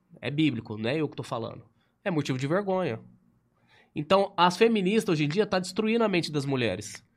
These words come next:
Porque ela coloca na cabeça das mulheres que ela pode ser o homem da relação. E não pode, irmão. Não pode. É o seguinte, Deus criou o homem e a mulher. Deus deu uma missão pro homem e uma missão pra mulher.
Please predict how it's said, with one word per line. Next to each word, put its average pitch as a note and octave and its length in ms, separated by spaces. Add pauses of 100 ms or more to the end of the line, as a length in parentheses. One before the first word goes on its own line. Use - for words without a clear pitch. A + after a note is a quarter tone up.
(360)
Porque B2+ 200
ela - 140
coloca D3 360
na C#3 120
cabeça C#3 320
das D3+ 120
mulheres F3+ 480
que A3+ 200
ela D#3 200
pode F3 240
ser - 140
o G#3 100
homem E3 180
da G3 100
relação. A3+ 440
E F#3+ 60
não C4 180
pode, G#3 460
irmão. G#2+ 260 (720)
Não F#3+ 200
pode. F#3 400 (220)
É D#3 60
o E3+ 40
seguinte, G3 360
Deus G#3 420
criou G#3+ 340
o F#3+ 60
homem B3 200
e - 20
a B3 40
mulher. D#3+ 360
Deus F3+ 380
deu F3+ 140
uma E3+ 80
missão E3 260
pro D3+ 200
homem F#3+ 200
e G#3 40
uma G#3+ 120
missão G3 320
pra G3+ 140
mulher. D#3 320